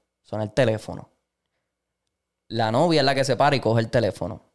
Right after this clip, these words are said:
Y es una llamada de colección de, de, de las cárceles. Cuando te llaman, que esto es un collect call, y cuando él dice, "¿Pero de quién?". "Es de Adrian,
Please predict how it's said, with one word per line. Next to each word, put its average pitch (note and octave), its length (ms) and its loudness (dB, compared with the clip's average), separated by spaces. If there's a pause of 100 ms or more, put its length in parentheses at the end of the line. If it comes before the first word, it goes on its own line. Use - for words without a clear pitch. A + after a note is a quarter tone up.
(120)
Y G#2+ 100 -4
es G#2+ 60 0
una A#2 200 2
llamada C#3+ 380 4
de D3+ 80 4
colección D#3+ 520 0
de, A#2+ 240 2
de, G#2 340 0
de F#2+ 140 -4
las F#2 120 -2
cárceles. B2+ 480 -2
Cuando G#2+ 260 -8
te G#2 120 -2
llaman, D#3 300 2
que B2 80 -2
esto - 160 -2
es D3+ 60 4
un D#3 60 0
collect E3 360 2
call, G3 360 2 (680)
y A2+ 140 -4
cuando A2 260 0
él A2 80 0
dice, A2 240 0
"¿Pero G#2+ 200 2
de G#2+ 140 2
quién?". A#2+ 440 -2 (480)
"Es - 260 -6
de B2+ 440 -2
Adrian, A#2+ 480 -2